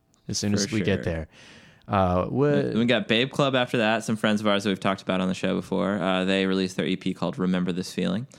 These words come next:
Speaker 2: It's really sick. Lots of sort of synth pop rock vibes. It's great.
Speaker 1: Yeah, definitely. Um, they're incredible artists, I would say. They've made some amazing music in the years and been responsible for making other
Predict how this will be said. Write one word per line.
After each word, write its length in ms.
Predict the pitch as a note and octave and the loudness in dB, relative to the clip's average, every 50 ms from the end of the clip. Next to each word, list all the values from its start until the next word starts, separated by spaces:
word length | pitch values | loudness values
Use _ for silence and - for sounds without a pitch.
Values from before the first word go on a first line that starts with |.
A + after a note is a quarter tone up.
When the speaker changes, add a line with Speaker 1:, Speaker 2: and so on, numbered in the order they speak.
| - - _ _ - | -20 -20 _ _ -8
Speaker 2:
It's 220 | G#2 F#2 - - | -8 -6 -4 -2
really 160 | F#2+ F2+ F2+ | -2 -2 -2
sick. 340 | F2+ - G2 G#2+ - - - _ _ _ _ _ _ _ - | -2 -2 -4 -4 -4 -8 -18 _ _ _ _ _ _ _ -8
Lots 200 | F#2 F#2 - - | -8 -6 -4 -4
of 120 | F#2+ F2+ | -6 -4
sort 160 | - - F#2+ | -2 -2 -4
of 80 | F2+ - | -2 -2
synth 260 | - - F#2+ G2 - | -2 -4 -4 -4 -4
pop 460 | - - G#2 F#2 F#2+ - _ _ - | -2 -2 0 0 -2 -6 _ _ -2
rock 340 | G#2+ G2 F#2 F#2+ - - - | -2 0 0 -2 -6 -8 -6
vibes. 680 | - G2 F#2 F#2+ F#2+ F#2 F#2+ G#2 A2+ C#3+ - - - - _ - | -2 -2 0 0 0 0 0 -2 -4 -6 -10 -12 -14 -16 _ -20
It's 100 | - - | -18 -8
great. 320 | - - G2 G2 G2 B2 - _ _ _ _ _ - - - - - - - - - | -4 -4 -2 -2 -2 -4 -8 _ _ _ _ _ -20 -20 -20 -20 -20 -20 -20 -12 -8
Speaker 1:
Yeah, 280 | G#2+ G#2+ A#2 G#2 G2 E2 - | -4 -4 -4 -4 -6 -10 -10
definitely. 580 | - G#2 G#2+ - G#2 F2 D#2+ F2+ F2 F2+ F#2+ A2 A#2+ - | -8 -6 -6 -6 -8 -12 -12 -12 -12 -12 -12 -14 -16 -14
Um, 440 | - F#2+ F2+ F2 F2 F2 F2 G2+ A2 - _ - | -12 -10 -8 -8 -8 -8 -10 -12 -14 -16 _ -6
they're 260 | - G2 G2 F#2+ F#2+ - - - | -4 -4 -2 -2 -4 -6 -8 -12
incredible 400 | - G2 F2 - F2+ E2+ - - | -12 -12 -10 -10 -10 -10 -10 -10
artists, 440 | E2+ E2+ D#2+ - - - - - - - | -12 -12 -12 -12 -14 -12 -12 -14 -14 -14
I 80 | F2 | -14
would 140 | E2+ E2+ D#2 | -12 -10 -10
say. 200 | - E2+ E2+ E2 E2+ - - | -10 -10 -10 -12 -16 -16 -16
They've 180 | - F2 E2+ - | -16 -14 -12 -10
made 200 | F2+ E2+ E2 - | -10 -10 -8 -8
some 120 | - F#2 | -8 -8
amazing 420 | F2 F2 F2 F2 F2 D#2+ F2+ F2+ F2+ | -8 -8 -8 -8 -6 -6 -6 -4 -4
music 360 | F#2 F#2+ G2+ C3+ C#3 C3+ - - | -4 -2 0 0 -2 -2 -4 -4
in 360 | D3+ D3+ D3+ D#3 D#3 D3+ - - | -2 -2 0 0 -2 -4 -6 -8
the 160 | - D3+ C#3+ | -6 -4 -2
years 460 | C#3+ C#3+ D3 D3+ D3+ D#3 D#3 C#3+ B2 B2+ | 0 2 2 2 2 2 2 2 0 0
and 120 | A#2+ A#2 | 0 0
been 240 | B2 B2+ B2 A#2+ A#2+ | 0 0 0 0 -2
responsible 640 | A#2+ A2+ - - B2 A#2+ B2 A#2+ - - C3 B2+ | -4 -4 -2 0 0 0 0 0 -2 -2 -2 -2
for 300 | A#2+ - G#2 F#2+ F#2 F2+ | 0 0 0 2 2 2
making 580 | G2 G2+ G2+ A2+ A#2 A2+ - A2+ G#2+ G#2 G#2 G#2 - | 0 -2 -2 -2 -2 0 0 0 0 0 -2 -2 0
other 280 | C3 C#3 C#3 C#3 B2+ | 0 0 0 0 -4